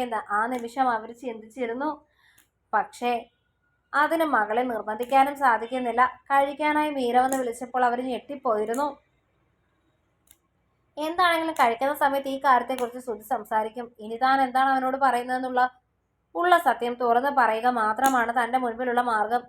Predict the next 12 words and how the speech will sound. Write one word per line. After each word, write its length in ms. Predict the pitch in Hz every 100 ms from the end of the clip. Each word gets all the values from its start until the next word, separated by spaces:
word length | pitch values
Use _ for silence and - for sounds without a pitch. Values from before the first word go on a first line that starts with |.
| -
പ്രതീക്ഷിച്ചതുപോലെ 840 | 214 208 214 226 233 262 247 240
തന്നെ 200 | 247 247
എല്ലാവരും 420 | 240 214 233 240 262
ഭക്ഷണം 360 | 240 - 226
കഴിക്കാൻ 320 | 233 240 254 254
ഇരുന്ന 220 | 226 247
സമയത്ത് 460 | 262 269 233 226 254 262 _ _ _ -
സുധി 180 | 320 339
അമ്മയോട് 340 | 226 220 233
ചോദിച്ചു, 380 | 240 208 202 220 208 _
"ശ്രീജിത്ത് 480 | 294 302 294 285
വന്നില്ലേ? 460 | 311 240 247 247 220